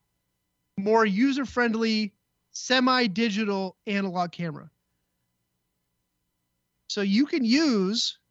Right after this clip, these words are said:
they created a new type of film for this camera, but you can also use the, the six hundred film, which is still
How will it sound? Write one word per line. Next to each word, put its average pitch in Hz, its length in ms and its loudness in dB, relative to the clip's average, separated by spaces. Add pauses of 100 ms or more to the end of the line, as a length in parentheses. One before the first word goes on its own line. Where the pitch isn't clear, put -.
they 185 120 -2
created 254 380 0
a 220 80 2
new 214 180 2
type 247 240 -2
of 269 100 -6
film 226 240 2
for 214 120 -6
this 208 160 -2
camera, 170 440 -6 (760)
but 180 160 -6
you 185 60 -4
can 180 120 -2
also 220 240 2
use 208 360 4
the, 185 380 0
the 190 280 2 (300)
six - 280 -2
hundred 233 320 4
film, 143 320 -10 (340)
which 202 180 -6
is 190 80 0
still 214 400 2